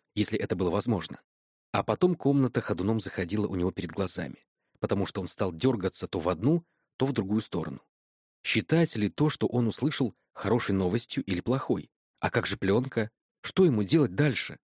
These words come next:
А что, если Николас ошибается? Тысяча вопросов вихрем проносилось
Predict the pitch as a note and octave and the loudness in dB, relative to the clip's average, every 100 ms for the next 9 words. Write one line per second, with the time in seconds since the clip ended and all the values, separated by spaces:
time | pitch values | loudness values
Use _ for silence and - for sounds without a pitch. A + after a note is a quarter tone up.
0 | _ _ _ - G2 - D3 A2+ G2 A#2+ | _ _ _ -2 2 4 4 4 2 4
1 | D#3 A#2 - - F#2+ B2 D3 - - - | 4 0 0 -2 0 2 2 0 -2 -4
2 | _ _ _ _ _ - A2 - - F#2 | _ _ _ _ _ 2 2 2 2 0
3 | - G#2+ - E2 E2 A2 - G#2+ G#2 G#2 | 2 0 2 -2 2 0 2 0 0 0
4 | F2+ - A2+ G#2+ | 0 0 2 2